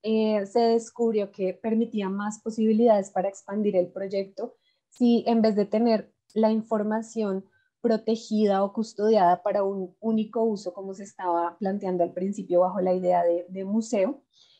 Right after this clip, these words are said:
eh, nos pareció más relevante si la información pudiera ser utilizada de manera libre y abierta al público. Por tanto, uno de los hallazgos y cambios también durante el proceso fue la transformación de museo, archivo digital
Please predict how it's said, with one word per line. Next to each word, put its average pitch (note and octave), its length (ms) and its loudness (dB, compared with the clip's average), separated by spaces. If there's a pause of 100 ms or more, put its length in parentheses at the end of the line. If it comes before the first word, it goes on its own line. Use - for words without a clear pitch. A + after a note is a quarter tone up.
(140)
eh, A3+ 280 2
nos A#3+ 240 0
pareció A#3 340 0
más G#3+ 240 -4
relevante G#3+ 420 -2
si A3+ 100 -6
la G#3 80 -4
información G3+ 540 -12
pudiera G3 300 0
ser G3 160 -12 (240)
utilizada G#3+ 640 2
de F3+ 80 4
manera F#3 360 -2
libre G3+ 520 -2 (220)
y A3 120 0
abierta G3+ 440 0
al F3 140 -6
público. G#3 560 -2 (400)
Por A#3+ 160 0
tanto, A3 520 0
uno A#3 240 2
de A#3 80 0
los B3 140 -2
hallazgos A3 560 -4
y A3 140 -14
cambios G3+ 680 -4
también G#3 380 0
durante F#3+ 320 0
el F#3 100 -2
proceso G3+ 360 -6
fue F#3 120 -2
la F3+ 140 2
transformación G3 680 -4
de F3 80 0
museo, G3+ 500 0
archivo G3 520 -2
digital F#3 560 0